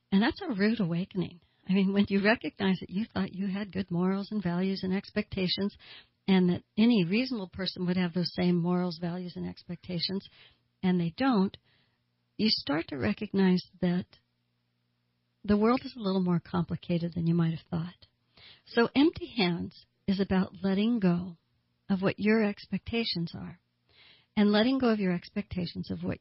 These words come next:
you think healthy families look like. So th-, that was something that, uh, a lot of the caregivers for people struggling with frontal temporal degeneration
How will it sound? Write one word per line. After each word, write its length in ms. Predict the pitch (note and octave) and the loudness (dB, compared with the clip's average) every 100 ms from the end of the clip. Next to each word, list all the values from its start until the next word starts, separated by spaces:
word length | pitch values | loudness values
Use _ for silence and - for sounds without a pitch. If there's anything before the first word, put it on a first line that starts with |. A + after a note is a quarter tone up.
| - | -4
you 420 | F#3+ G#3 G#3 G3+ _ _ _ | 0 2 2 -2 _ _ _
think 260 | F#3 F3+ F3 - _ _ | 0 2 2 -6 _ _
healthy 360 | - F3 - F3+ | 0 2 2 0
families 400 | F3 E3+ E3+ E3+ - | 2 2 2 -2 -4
look 180 | E3 - | -4 -4
like. 220 | F3 E3+ - _ _ _ _ _ - - _ - | -10 -12 -16 _ _ _ _ _ -20 -20 _ -12
So 500 | - A#3 A#3 A3+ - _ | 2 4 4 2 -4 _
th-, 160 | A#3+ C4+ A#3+ | -6 -4 0
that 140 | C#4 | 0
was 160 | F4 - | 0 -2
something 320 | D4 C#4+ A#3+ | -2 0 2
that, 180 | G#3 - _ - | 2 0 _ -6
uh, 280 | G3 F3+ F3+ E3+ _ _ _ | -2 -2 -4 -8 _ _ _
a 80 | F#3 | 0
lot 140 | F#3+ | 2
of 60 | F#3+ | 2
the 60 | F#3+ | -2
caregivers 580 | - G3 F#3 F#3 F3 E3+ - | -2 -2 0 -2 0 -2 -2
for 220 | F#3 F3 - _ _ _ _ _ _ _ - | -2 -4 -6 _ _ _ _ _ _ _ -2
people 240 | G#3 - | -2 0
struggling 500 | F3+ - F#3+ F#3 F3+ | -2 0 2 2 0
with 120 | E3+ E3+ | 0 -2
frontal 240 | F3+ F3 F#3 | -2 -2 -2
temporal 320 | - F3+ F3+ | -2 -2 -4
degeneration 840 | F3+ E3+ F#3 F3+ F#3 A3 - F3 | -8 -6 -2 0 0 0 0 -2